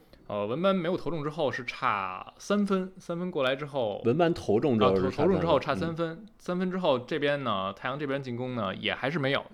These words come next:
Speaker 1: 当时是渡边换上来，
Speaker 2: 对。
Speaker 1: 渡边投了一个地道三分球，那个整个空间是出来的，
Speaker 2: 对。
Speaker 1: 但你会觉得可能侵略性差一点，但那个选择没问题。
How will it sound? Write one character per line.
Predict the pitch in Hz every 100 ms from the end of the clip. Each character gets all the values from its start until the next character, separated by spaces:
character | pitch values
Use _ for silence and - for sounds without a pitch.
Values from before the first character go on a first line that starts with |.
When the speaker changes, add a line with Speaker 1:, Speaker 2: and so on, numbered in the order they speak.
| -
Speaker 1:
当 | 160 -
时 | 135
是 | 143 135
渡 | 131
边 | 143
换 | 143
上 | 107
来， | 92
Speaker 2:
对。 | 101
Speaker 1:
渡 | 120
边 | 123
投 | 123 110
了 |
一 | 117
个 |
地 | 110
道 | 95
三 | 104
分 | 117
球， | 104 110 - - - - -
那 | 196
个 | 123 113
整 | 104 107
个 | 147
空 | - 190
间 | 190 190
是 | 123
出 | - 190
来 | 92
的， | 92 - - -
Speaker 2:
对。 | -
Speaker 1:
但 | 151
你 | 131
会 | 151
觉 | 143
得 | 170 147
可 | -
能 | 104 135 -
侵 | -
略 | 226
性 | 165 160
差 | - 180
一 |
点， | 101
但 | 95
那 | 175
个 |
选 | 139 87
择 | 110
没 | 147
问 | 202
题。 | -